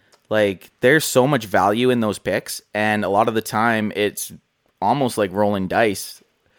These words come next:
It, it's hard. It, it's really not. That's the one thing in, in sports right now, I'd say in all the sports,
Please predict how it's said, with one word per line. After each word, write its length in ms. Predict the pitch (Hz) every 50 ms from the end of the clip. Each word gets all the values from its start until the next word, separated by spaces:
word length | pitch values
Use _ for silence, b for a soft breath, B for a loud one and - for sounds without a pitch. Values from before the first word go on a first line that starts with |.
| b b b b b b b b
It, 260 | - 104 110 95 85
it's 180 | 104 107 -
hard. 340 | - 117 120 135 120 101 95
It, 220 | 90 82 - - -
it's 220 | 120 107 95 -
really 240 | 95 113 143 160 151
not. 420 | 123 123 123 101 104 98 - _ -
That's 200 | 123 131 - -
the 100 | - 156
one 220 | 127 127 143 147
thing 200 | - 147 135 135
in, 200 | 127 117 113 107 -
in 120 | 117 110
sports 420 | 92 - - - 98 110 117 - -
right 140 | 127 123 113
now, 240 | 127 127 123 135 143
I'd 180 | 127 113 104 -
say 160 | - 113 110
in 80 | 101 98
all 200 | 80 95 98 110
the 80 | 113
sports, 520 | 104 - - - 113 120 127 131 - -